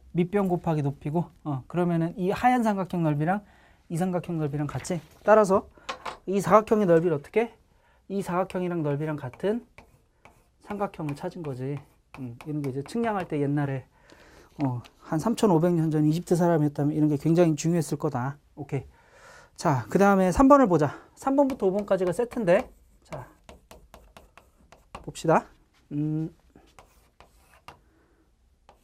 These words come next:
이렇게 해갖고, 자,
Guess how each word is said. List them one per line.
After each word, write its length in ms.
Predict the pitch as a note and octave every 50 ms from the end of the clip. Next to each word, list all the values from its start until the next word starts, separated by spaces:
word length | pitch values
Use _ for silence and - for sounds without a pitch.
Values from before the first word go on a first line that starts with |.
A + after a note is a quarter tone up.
| _ _ _ _ _ _ - - - _ _ _ _ _ _ _ _ _ _ _ _ _ _ _ _ _ _ _ _ _ _ _ _ _ _ - - _ _ _ _ _ - - _ _ _ _ -
이렇게 300 | F#3 F3 F3 - - G3
해갖고, 520 | F#3 F3 F3 - - D#3+ F#3 A#3 - - - _ _ _
자, 180 | - - C#3+ -